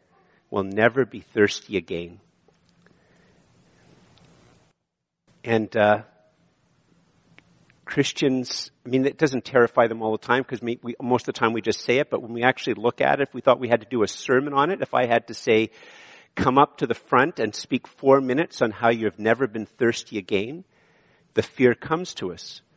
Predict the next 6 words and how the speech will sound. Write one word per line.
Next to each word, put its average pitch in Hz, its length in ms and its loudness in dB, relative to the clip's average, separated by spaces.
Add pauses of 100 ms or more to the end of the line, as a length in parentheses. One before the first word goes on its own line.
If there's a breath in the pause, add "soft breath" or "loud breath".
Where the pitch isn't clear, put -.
(420)
I'm 101 160 2
depressed. - 800 -2 (1600 soft breath)
I 107 100 -10
struggle 131 400 0
with 120 180 -2
anxiety. 127 760 -2